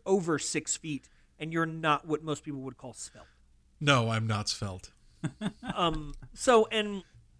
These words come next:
Speaker 1: they always make the joke, and, well, not, they always make a joke. When we talk about, um, at one point, our father, who looks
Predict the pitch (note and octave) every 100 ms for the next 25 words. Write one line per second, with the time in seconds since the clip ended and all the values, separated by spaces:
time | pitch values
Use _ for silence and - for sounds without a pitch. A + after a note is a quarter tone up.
0 | - A3 A#3+ G#3+ F#3 F3 E3+ D3+ D3+ C#3+
1 | - E3 D#3 D3+ C#3+ - - _ - -
2 | - D#3 D#3+ D#3 B2 C#3 D3+ C3+ B2+ C3+
3 | B2 A#2 A#2+ A2+ - F#3+ E3 - - G3+
4 | G#3+ G#3+ G3+ A#3 A3 F#3 D#3+ D#3 D3+ -
5 | D#3+ C#3+ C#3 C#3 - F3+ F3+ C4+ B3 G3+
6 | F#3 E3+ - F3 E3+ F#3+ F3 D#3 D3+ D#3
7 | D3+ -